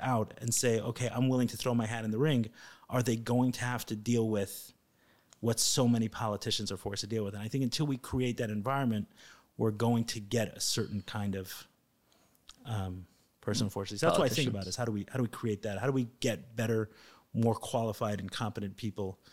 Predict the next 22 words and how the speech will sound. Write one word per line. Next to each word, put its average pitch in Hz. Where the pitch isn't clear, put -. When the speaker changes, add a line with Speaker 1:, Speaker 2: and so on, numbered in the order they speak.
Speaker 1:
to 101
want 135
to 123
be 90
in 107
these 101
positions 98
versus, 104
I, -
I 127
don't 135
know. 170
I, 139
I 120
wonder 131
if, 117
s-, -
like 123
you, 117
you 120
mentioned 123
if, -